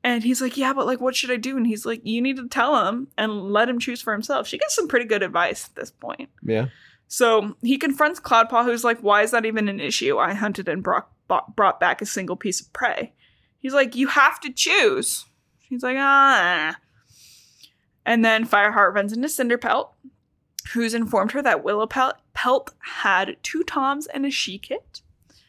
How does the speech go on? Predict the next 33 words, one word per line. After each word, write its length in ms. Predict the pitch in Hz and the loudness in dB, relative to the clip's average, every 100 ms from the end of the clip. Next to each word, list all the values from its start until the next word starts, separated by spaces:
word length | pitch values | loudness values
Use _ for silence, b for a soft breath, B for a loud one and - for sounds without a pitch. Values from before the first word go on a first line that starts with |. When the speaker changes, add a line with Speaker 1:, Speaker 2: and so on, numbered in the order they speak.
| b b b b b _ | b b b b b _
Speaker 1:
Um, 580 | 233 233 165 - 240 262 _ _ _ - | 2 2 0 -2 -10 -14 _ _ _ -4
what? 320 | 180 110 - - _ _ _ | 0 0 -4 -12 _ _ _
You 120 | - | -2
don't 220 | 262 415 269 | 0 0 -2
like 180 | 302 | -2
She-Kit. 500 | - 311 330 277 - | -2 -6 -4 0 0
Why 140 | 226 247 | 2 4
Speaker 2:
I 40 | |
Speaker 1:
don't 180 | 160 - | 4 2
you 80 | - | 0
Speaker 2:
ha-, 40 | |
Speaker 1:
like 280 | 349 466 - | 2 0 0
it? 100 | - | 0
Speaker 2:
I 180 | 131 135 | 2 0
hate 360 | - 147 156 - | 2 0 0 -2
She-Kit. 460 | 147 160 104 92 | -4 -2 -2 0
I 100 | 107 | 0
don't 220 | 120 131 | 0 2
know. 180 | 127 135 | 2 2
It's 160 | 95 90 | 0 0
just, 220 | 117 - _ _ _ | -4 -6 _ _ _
it 200 | 113 110 | 0 0
weirds 360 | 175 123 127 120 | 0 0 2 2
me 120 | 117 | 2
out 140 | 117 107 | 4 4
a 40 | |
little 160 | 104 147 | 2 4
Speaker 1:
What 180 | 294 - | 4 2
Speaker 2:
bit. 80 | - | -4
Speaker 1:
would 160 | 240 | -8
you 80 | 262 | -8
call 280 | 277 302 349 | -2 0 2
them? 340 | 262 165 254 | 0 -4 -6